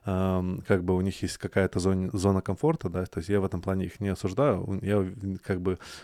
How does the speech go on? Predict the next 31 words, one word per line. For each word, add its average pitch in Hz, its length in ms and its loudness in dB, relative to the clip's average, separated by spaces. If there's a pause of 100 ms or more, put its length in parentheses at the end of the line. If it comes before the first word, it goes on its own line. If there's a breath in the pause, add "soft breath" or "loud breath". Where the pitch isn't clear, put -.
(120 loud breath)
делаю 92 280 4
просто - 260 -4
оценку 92 320 -4
в - 60 -20
том, 107 160 0
что - 580 -4
мы 95 540 -2
благодаря 92 460 0
вот, 87 220 -6 (380 loud breath)
вот - 160 0
этой 95 200 4
вот 92 220 0 (280 loud breath)
транзиции 95 640 2
в 87 260 -4
масочный, 101 520 0
в 90 40 -2
безмасочный 92 560 -2
режим, 110 300 2
увидели 98 380 -2
всех - 260 -2
людей, 107 220 0
у - 20 0
которых - 340 -2
как 90 180 -2
бы 87 220 -2
нормально 92 400 0
потекает - 500 -4
крыша, - 420 -4
вот. 90 260 -8 (500 loud breath)
И, 98 540 4
э, 95 500 2